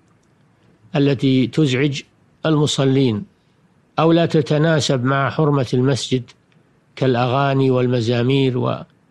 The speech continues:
وغير ذلك مما يؤذي، آه، ب-، بيوت، بيوت ال-، بيوت الله ويؤذي المصلين فيها. كذلك يمنع الروائح الكريهة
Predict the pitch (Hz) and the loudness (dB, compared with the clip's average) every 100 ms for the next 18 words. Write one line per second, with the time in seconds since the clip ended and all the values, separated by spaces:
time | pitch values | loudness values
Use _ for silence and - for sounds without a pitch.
0 | _ _ _ _ _ _ _ _ - 120 | _ _ _ _ _ _ _ _ -4 -2
1 | 117 110 107 92 135 190 147 151 139 135 | 0 0 -2 -4 -6 -4 0 2 2 0
2 | 143 135 123 131 127 123 127 127 139 151 | 0 0 -2 -2 0 0 0 2 0 0
3 | 135 131 131 - _ _ _ _ _ _ | 0 0 0 -4 _ _ _ _ _ _
4 | - 120 117 120 123 120 113 117 147 143 | -4 -2 0 0 0 0 0 0 2 2
5 | 139 - - 151 147 139 127 127 135 139 | -2 -12 -4 0 2 0 0 -2 -2 0
6 | 139 139 139 123 127 139 123 - _ _ | 2 0 0 0 0 0 -2 -6 _ _
7 | _ _ 113 139 139 131 123 127 - 127 | _ _ 0 2 2 2 0 0 -2 0
8 | 135 135 127 117 147 131 107 127 _ - | 2 2 0 0 0 2 -2 -6 _ -6
9 | 131 151 147 123 147 151 143 117 117 123 | -2 0 0 0 0 0 0 0 -2 0
10 | 135 143 135 113 - _ _ _ _ - | 0 0 -2 -4 -12 _ _ _ _ -4
11 | 127 117 123 139 139 127 117 | -4 -2 0 2 2 2 -2